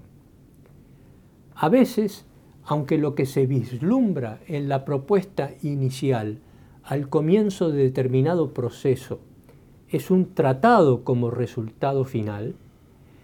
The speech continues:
negociaciones ulteriores demuestran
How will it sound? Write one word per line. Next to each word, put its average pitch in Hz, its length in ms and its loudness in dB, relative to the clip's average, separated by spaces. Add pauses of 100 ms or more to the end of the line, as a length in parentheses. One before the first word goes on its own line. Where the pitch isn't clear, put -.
(200)
negociaciones 196 1160 2
ulteriores 160 1120 2 (380)
demuestran 147 1040 4